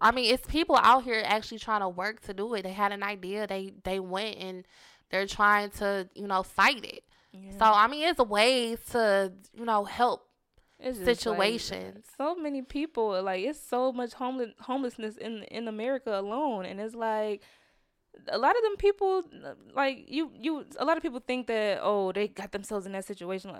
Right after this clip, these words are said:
Speaker 2: Like, you never know anybody's story and stuff, like, how they got in
Speaker 1: Mm-hmm.
Speaker 2: that situation. So, I be hearing a lot about a lot of different stories and reasons why people end up homeless, and it's so
Speaker 1: Mm-hmm.
Speaker 2: sad. Sometimes they, they really just can't control it. People don't have family. Like,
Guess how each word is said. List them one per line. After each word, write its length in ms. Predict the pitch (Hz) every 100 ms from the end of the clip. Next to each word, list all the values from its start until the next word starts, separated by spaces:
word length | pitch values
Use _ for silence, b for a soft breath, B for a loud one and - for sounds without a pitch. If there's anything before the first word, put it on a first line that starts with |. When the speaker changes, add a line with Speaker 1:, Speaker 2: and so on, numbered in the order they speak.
| 110
Speaker 2:
Like, 160 | 240
you 160 | 254 339
never 220 | 415 339
know 160 | 311 285
anybody's 640 | 277 262 233 208 208 208
story 520 | - - 202 196 190 190
and 100 | 190
stuff, 240 | 202 196
like, 140 | 185
how 240 | 185 202 196
they 100 | 185
got 320 | 185 190 -
in 140 | - 185
Speaker 1:
Mm-hmm. 20 |
Speaker 2:
that 260 | 185 180 -
situation. 800 | - 185 - 170 170 - 170 165
So, 320 | - 170 170 b b b b b _
I 160 | - 247
be 120 | 240
hearing 240 | 240 214
a 120 | 202
lot 200 | 196 196
about 340 | 190 185 180 175
a 20 |
lot 240 | 175 185
of 80 | 190
different 240 | 180 175 185
stories 340 | - 175 180
and 120 | 170
reasons 320 | 165 190 180 175
why 120 | 175
people 340 | - 196 170
end 160 | 175 175
up 160 | 175 -
homeless, 680 | 180 180 175 175 170 170
and 140 | 156 156 b 175 170
it's 180 | 330 -
so 220 | 440 440
Speaker 1:
Mm-hmm. 80 | - -
Speaker 2:
sad. 720 | 233 254 359 269 190 185 -
Sometimes 400 | 254 330 349 320
they, 220 | 302 185 101 101 -
they 180 | - 196
really 160 | 220 233
just 140 | 208
can't 160 | 269 254
control 280 | 233 285 339
it. 100 | -
People 240 | 240 247
don't 160 | 226 240
have 140 | 214
family. 340 | - 196 214 220
Like, 260 | 202 202